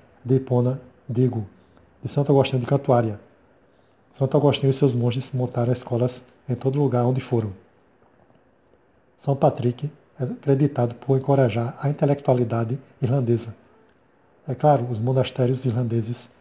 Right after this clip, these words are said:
se desenvolveram em centros de aprendizado muito importantes e davam educação a monges e a leigos por igual. Às vezes se diz que os monges davam educação,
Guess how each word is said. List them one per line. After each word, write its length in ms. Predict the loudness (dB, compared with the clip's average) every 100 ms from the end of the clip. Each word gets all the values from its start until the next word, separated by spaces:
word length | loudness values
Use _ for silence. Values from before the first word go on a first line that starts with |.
| _ _ -10
se 80 |
desenvolveram 520 | -4 2 4 4 2 0
em 40 |
centros 360 | 0 -4 -2 -2
de 60 |
aprendizado 640 | -2 -2 -2 -4 -4 -8 -12 _ _ _
muito 180 | -4 -4
importantes 600 | 0 0 0 -4 -4 -10 _ _ _ -4
e 80 | 2
davam 220 | 2 2
educação 440 | 0 0 0 0
a 40 | -2
monges 420 | 0 -2 -4 -6 -4
e 60 | -2
a 60 |
leigos 320 | 0 0 0
por 160 | -2 0
igual. 320 | 0 -2 -4 -10 _ _ _ _ _ _ _ _ _ -6
Às 200 | -2 2
vezes 160 | 2
se 120 | 2 0
diz 220 | 0 0
que 80 | 2
os 140 | 2
monges 420 | 0 -2 -4 -6
davam 260 | -4 -2 -2
educação, 540 | -4 -2 -4 -4 -8